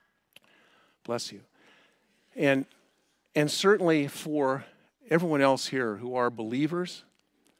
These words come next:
look, life is tough. And so lots of us here may be struggling with a lack of joy. We may be struggling with issues in our past. We may be having difficulty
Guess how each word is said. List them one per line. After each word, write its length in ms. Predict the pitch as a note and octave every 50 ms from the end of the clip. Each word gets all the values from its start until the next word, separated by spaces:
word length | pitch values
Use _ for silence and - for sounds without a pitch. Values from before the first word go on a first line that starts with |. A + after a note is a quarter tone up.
| _ _ _
look, 240 | G3 F3+ B2 - -
life 240 | C#3 C3+ C#3+ - -
is 140 | C#3+ - -
tough. 500 | - - F#3 D#3+ - - - - - _ -
And 160 | C3 B2+ B2
so 240 | - - C#3 C3+ B2+
lots 320 | B2 C3 C#3+ D3 - -
of 100 | D3+ C#3
us 140 | C#3+ C3+ -
here 220 | - E3 D3+ C#3
may 180 | B2+ B2+ B2 B2
be 120 | A#2+ B2
struggling 680 | A#2+ - - - - C#3 D3 D3 C3+ A#2 G#2 G2 F#2+ - _ _ _ _ _ _
with 100 | - B2
a 60 | A#2 G#2+
lack 320 | A#2 A2+ A2+ A#2 - -
of 80 | A2+ A2
joy. 440 | - A#2+ A#2+ B2 A#2+ A2+ G2+ G2 G#2
We 60 | A2 A2+
may 100 | B2 B2+
be 140 | B2+ B2 -
struggling 580 | - - - C3+ D3 D3 B2 A2+ G#2+ A2 - - _ _ _ _ _ _ _ _ _ _ _ _
with 160 | - B2+ B2
issues 320 | C3+ C#3 - - D3 B2 B2+
in 100 | B2 A#2
our 120 | A#2+ A#2
past. 580 | - - - A#2 C3 B2+ A#2+ A2 A2 - - -
We 100 | A#2+ B2
may 120 | C3 C#3
be 140 | C3+ C#3 B2
having 280 | C3+ C#3 C#3 C#3 B2+
difficulty 840 | A2+ G2+ B2+ D#3 - - E3+ - - B2+ A2+ G#2 - A2+ G2+ G2